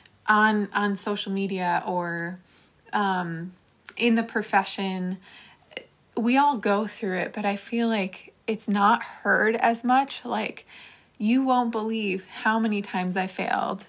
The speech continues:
before I did X, Y, or Z, or how many no's I got, or how many auditions did not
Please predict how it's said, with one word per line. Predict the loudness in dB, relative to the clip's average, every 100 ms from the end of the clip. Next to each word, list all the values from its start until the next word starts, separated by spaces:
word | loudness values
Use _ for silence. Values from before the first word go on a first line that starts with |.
| -8
before | -4 -4 -4 -2 0 0 0 -4
I | -6
did | -4 -6 -4 -4
X, | -4 -4
Y, | -2 -2
or | -2
Z, | -8 -8 -12 -8
or | -8
how | -6 -4
many | 0 0
no's | 0 -2 -4 -6
I | -10 -8
got, | -10 -10 -8
or | -8 -8 -10 -14 -14
how | -2 2
many | 2 2 0
auditions | 2 2 2 -2 -2 -2 -2 -4 -6 -8 -16 _ _ -4
did | -2 2
not | 4 4 2